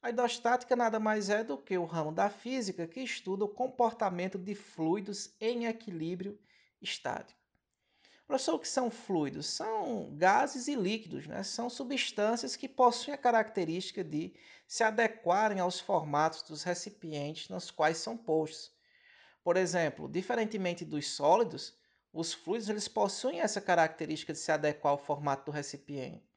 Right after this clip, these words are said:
Um objeto sólido não. Se você coloca um objeto sólido em um recipiente, ele, esse objeto, ele não se adequa ao formato desse recipiente, diferentemente de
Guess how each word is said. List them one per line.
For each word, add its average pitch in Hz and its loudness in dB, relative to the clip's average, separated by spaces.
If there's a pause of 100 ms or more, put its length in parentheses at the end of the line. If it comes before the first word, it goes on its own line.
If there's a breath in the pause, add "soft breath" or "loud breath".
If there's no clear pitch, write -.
(480 soft breath)
Um 165 0
objeto 196 4
sólido 202 0
não. 175 0 (340 soft breath)
Se - -18
você 190 -6
coloca 196 4
um 175 6
objeto 160 2
sólido 143 -2
em 156 -4
um 165 -6
recipiente, 226 -4
ele, 262 -6
esse 196 -6
objeto, 196 0
ele 220 -2
não 196 -2
se 233 -2
adequa 170 2 (380 soft breath)
ao 170 6
formato 147 2
desse 147 -6
recipiente, 165 -8 (400 soft breath)
diferentemente 226 0
de 156 -4